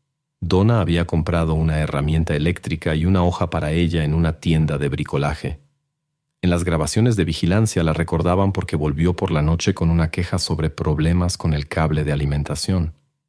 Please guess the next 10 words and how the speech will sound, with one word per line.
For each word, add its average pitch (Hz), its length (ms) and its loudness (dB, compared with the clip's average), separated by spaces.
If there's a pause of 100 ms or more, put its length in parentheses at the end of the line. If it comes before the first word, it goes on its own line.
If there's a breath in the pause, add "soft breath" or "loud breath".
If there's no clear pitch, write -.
(520)
La 80 160 0
herramienta 82 580 2
fue 82 200 -2
cambiada 80 720 0 (600)
y 78 100 0
luego 80 400 2
encontrada 76 720 0
entre 71 260 -2
las 71 200 -2
pruebas. 78 640 -2